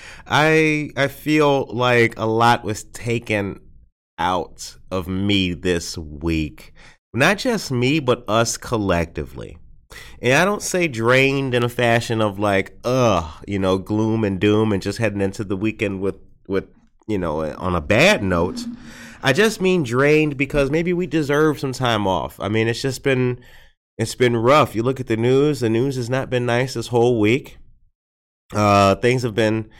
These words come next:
just, you know, just such a, such a hubbub, a lot of crazy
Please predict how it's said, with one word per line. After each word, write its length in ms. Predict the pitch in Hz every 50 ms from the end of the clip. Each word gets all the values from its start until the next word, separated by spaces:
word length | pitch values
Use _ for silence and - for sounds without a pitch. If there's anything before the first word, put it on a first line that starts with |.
| - - - - _ _ 87
just, 580 | 82 95 110 107 101 101 98 - - - -
you 120 | 104 120 113
know, 180 | 104 90 92
just 240 | 87 92 98 - -
such 260 | - 147 151 - -
a, 220 | - 104 87 - -
such 240 | - 175 185 -
a 80 | 175 123
hubbub, 720 | 95 85 87 110 151 180 127 98 90 80 65 60 - - - -
a 40 | -
lot 200 | 98 113 131 139
of 60 | 135
crazy 580 | - - 123 131 135 123 127 127 127 127 123